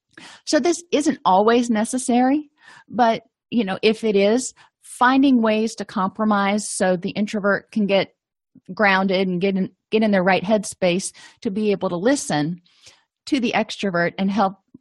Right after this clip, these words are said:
listen to the expert, extrovert, um, effectively. In disagreements, the extrovert may feel dismissed and the introvert may feel cornered. Um,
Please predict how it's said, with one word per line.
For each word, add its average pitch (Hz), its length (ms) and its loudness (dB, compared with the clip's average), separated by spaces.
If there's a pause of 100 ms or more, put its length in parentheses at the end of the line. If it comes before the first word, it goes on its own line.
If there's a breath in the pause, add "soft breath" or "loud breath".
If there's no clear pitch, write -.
listen 208 260 -2
to 208 80 -6
the 185 120 -2
expert, - 460 -8 (220)
extrovert, 180 1040 -2 (460 loud breath)
um, 175 540 -4 (440)
effectively. 175 640 -2 (1080 loud breath)
In 254 120 6
disagreements, 269 840 0
the - 140 -6
extrovert 247 560 0
may 214 120 0
feel 220 240 0
dismissed 214 720 0
and 202 140 2
the 190 120 0
introvert 233 540 -2
may 185 140 -2
feel 185 240 -2
cornered. 175 600 -6 (800 loud breath)
Um, 95 300 -10